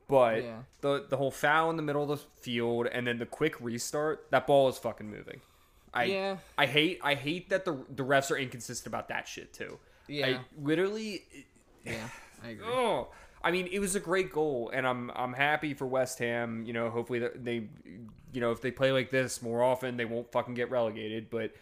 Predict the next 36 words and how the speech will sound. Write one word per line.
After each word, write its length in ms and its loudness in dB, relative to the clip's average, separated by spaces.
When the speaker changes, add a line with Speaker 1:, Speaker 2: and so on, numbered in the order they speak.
Speaker 1:
I 100 2
just, 300 -4
it's 180 -6
ridiculous 680 -4
that 180 -4
that, 380 0
that 200 0
kind 180 -2
of 60 -6
call 340 -2
isn't 280 -10
made. 360 -8
Like, 320 -2
that 200 2
ref 200 4
needs 180 -6
to 60 -6
stop 340 -6
that 220 -8
from 100 -14
happening. 460 -12
Because 500 0
Speaker 2:
Yeah, 100 -4
I 40 0
agree. 260 -4
Speaker 1:
Wolves 480 0
were, 140 -2
are 120 4
not 240 2
prepared 440 -2
for 120 -8
that. 260 -6
For 60 -6
that, 200 -4
I 140 4
understand 840 -2